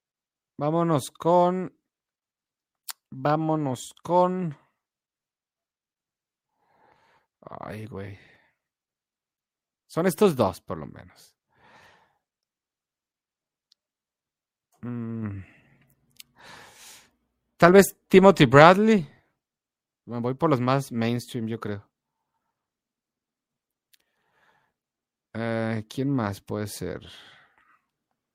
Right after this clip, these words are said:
Israel Vázquez, vámonos, pro Mexican, cuatro.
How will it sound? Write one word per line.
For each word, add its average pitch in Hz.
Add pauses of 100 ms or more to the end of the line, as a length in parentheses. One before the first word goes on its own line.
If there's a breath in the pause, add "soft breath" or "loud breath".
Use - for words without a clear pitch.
(1200)
Israel 147
Vázquez, 165
vámonos, 131
pro 113
Mexican, 143
cuatro. 170